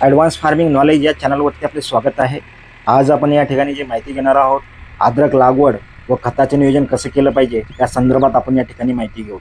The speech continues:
जसं आपण बघत आहोत शेतकरी मित्रांनो, अद्रकीचे आपण या ठिकाणी बेड पाडून घेत आहोत साडेचार फुटाचे ट्रॅक्टरच्या साहाय्याने.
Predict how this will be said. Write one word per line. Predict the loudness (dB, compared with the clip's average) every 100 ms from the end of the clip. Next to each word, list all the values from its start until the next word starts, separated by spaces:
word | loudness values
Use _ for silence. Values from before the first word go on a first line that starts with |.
| -18 -20 -20 -14 -4
जसं | 0 0
आपण | 0 0 0
बघत | -2 -2
आहोत | -2
शेतकरी | -6 -6 -4
मित्रांनो, | -2 -4 -4 -6 -10 -16 -20 -20 -6
अद्रकीचे | -2 0 0 0 -2
आपण | 0 0 2
या | 0
ठिकाणी | 0 -2 -2 0
बेड | 0 0
पाडून | 2 -2 0
घेत | -4 -2
आहोत | 0 2 0 -4 _ _ _ -20 -20
साडेचार | -16 -4 0 2 2 0
फुटाचे | -2 -2 -2 -4
ट्रॅक्टरच्या | -6 -6 -4 -4 -4 -2
साहाय्याने. | 0 2 2 -2